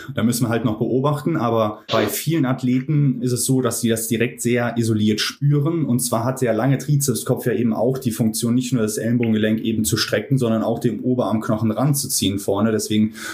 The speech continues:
spürt man den eben auch sehr oft bei Pullover-Varianten, wenn man gerade eben aus der Active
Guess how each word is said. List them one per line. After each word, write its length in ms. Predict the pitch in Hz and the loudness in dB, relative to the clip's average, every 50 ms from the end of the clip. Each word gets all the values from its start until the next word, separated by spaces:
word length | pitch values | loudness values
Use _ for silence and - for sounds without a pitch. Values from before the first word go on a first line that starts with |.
| - - | -10 -6
spürt 280 | - - - 135 127 - | -6 -2 0 0 0 2
man 120 | 117 110 | 2 2
den 100 | 110 107 | 2 2
eben 220 | 98 110 110 110 107 | 2 2 2 2 0
auch 260 | 101 110 117 113 - | 0 -2 -4 -4 -2
sehr 240 | - 110 107 104 107 | 0 0 2 2 0
oft 180 | 110 110 - | -2 -4 -2
bei 280 | - 104 104 107 104 104 - - - - - | -2 0 2 2 0 0 -4 -12 -16 -18 -10
Pullover-Varianten, 1120 | - 139 135 131 - 120 117 107 107 104 98 101 101 104 101 101 104 107 110 107 - 120 113 | -2 2 2 2 2 2 0 2 0 2 2 0 0 2 0 2 2 2 2 2 2 2 2
wenn 120 | 113 110 110 | 4 4 4
man 100 | 107 110 | 2 2
gerade 360 | - 113 110 113 113 110 107 | 0 0 0 2 2 2 2
eben 120 | - - - | 0 -2 -2
aus 240 | - 117 120 - | -2 -2 -2 0
der 120 | - 123 - | 0 0 0
Active 280 | 117 - - - 110 | 0 -2 0 -4 -2